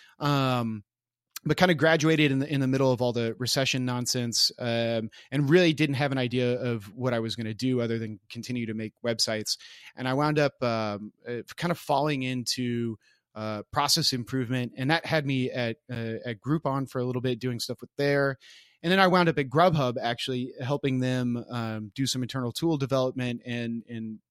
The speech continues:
really improve their lead to lifetime for new restaurants.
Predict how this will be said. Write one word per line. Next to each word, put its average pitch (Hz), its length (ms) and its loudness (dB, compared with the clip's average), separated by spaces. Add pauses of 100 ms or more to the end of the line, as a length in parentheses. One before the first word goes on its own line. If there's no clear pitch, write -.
(120)
really 131 260 0
improve 120 520 -4
their 117 340 -4 (280)
lead 143 220 2
to 131 60 -2
lifetime 117 540 -2
for - 140 -8
new 117 160 -4
restaurants. 165 560 -2